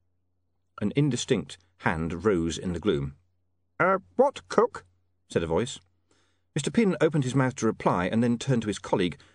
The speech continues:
who was examining the bar's array of very strange drinks. All cocktails are sticky. The ones in beers tended to be stickier. "It says kill the cook," said the voice. Mister Tulip rammed two long kebab skewers into the bar where they vibrated.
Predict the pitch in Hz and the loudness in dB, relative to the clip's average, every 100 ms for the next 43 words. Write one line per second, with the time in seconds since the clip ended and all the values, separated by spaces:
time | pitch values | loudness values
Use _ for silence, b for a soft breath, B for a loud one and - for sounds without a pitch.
0 | b - 120 113 98 135 127 110 101 120 | b -2 0 0 0 2 2 2 2 2
1 | 107 101 - 113 107 95 107 92 - 101 | 0 0 0 0 2 2 0 -2 -2 -2
2 | 98 - 101 65 - - _ _ _ _ | 0 -2 -2 -4 -10 -12 _ _ _ _
3 | _ _ _ - 185 165 - 131 - 104 | _ _ _ 2 2 0 -2 -4 0 0
4 | 95 98 - - - 62 - _ _ _ | 0 -4 -6 -6 -6 -10 -14 _ _ _
5 | _ 113 131 120 104 98 92 151 87 82 | _ 0 2 2 0 0 0 0 0 -4
6 | 85 - 110 90 - 85 78 - - - | -6 -2 -2 -4 -4 -4 -4 -8 -8 -8
7 | 80 69 - _ _ _ _ _ _ _ | -6 -10 -14 _ _ _ _ _ _ _
8 | _ _ _ - 175 190 - - 240 220 | _ _ _ 0 0 0 -6 0 2 2
9 | - 226 233 214 208 254 226 - - _ | 2 2 4 2 2 2 2 -2 -12 _
10 | - 85 85 85 95 - _ _ _ _ | -6 -4 0 0 -2 -8 _ _ _ _
11 | _ _ _ - - - 110 92 95 113 | _ _ _ -10 0 2 2 0 0 2
12 | 107 - - 165 127 123 110 113 117 - | 0 -2 0 2 4 2 2 2 0 0
13 | - 95 90 98 - 123 78 82 92 95 | 0 0 0 -4 0 0 0 0 0 2
14 | 90 90 113 - 71 | 0 2 0 -2 -10